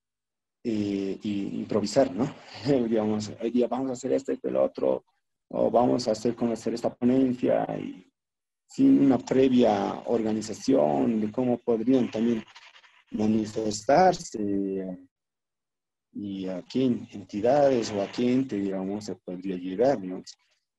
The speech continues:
Eso también es un poco arriesgado, no, no es aconsejable que lo hagan de manera improvisada, siempre tiene que ser planeada, analizada,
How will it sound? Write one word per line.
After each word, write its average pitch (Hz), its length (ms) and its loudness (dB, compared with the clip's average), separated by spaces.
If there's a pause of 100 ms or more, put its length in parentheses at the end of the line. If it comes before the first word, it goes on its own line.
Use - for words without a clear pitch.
Eso - 200 -10
también 107 500 -2
es 110 180 -8
un 120 120 -2
poco 117 360 -4
arriesgado, 95 640 -6
no, 104 540 -4 (320)
no 113 160 -6
es 123 100 -8
aconsejable 120 540 -2
que 107 120 -8
lo 101 140 0
hagan 104 220 0
de 92 80 -2
manera 92 640 -2
improvisada, 98 600 0 (240)
siempre 107 360 -6
tiene 101 200 -4
que 101 100 -10
ser 98 180 -6
planeada, 101 680 -4 (360)
analizada, 101 1000 -4